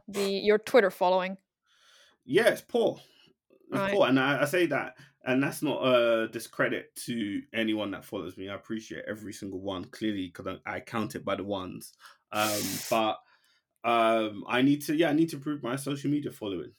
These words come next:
Speaker 2: Like, you know, it's part, part of the game. If you get the streets to love you,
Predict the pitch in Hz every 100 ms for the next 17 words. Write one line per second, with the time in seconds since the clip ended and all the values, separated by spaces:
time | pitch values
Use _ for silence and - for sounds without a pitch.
0 | _ 101 98 90 - - 87 95 - -
1 | - 123 92 - 139 - - 120 107 123
2 | _ _ _ - 131 131 113 - - 147
3 | 131 - 120 107 107 101 127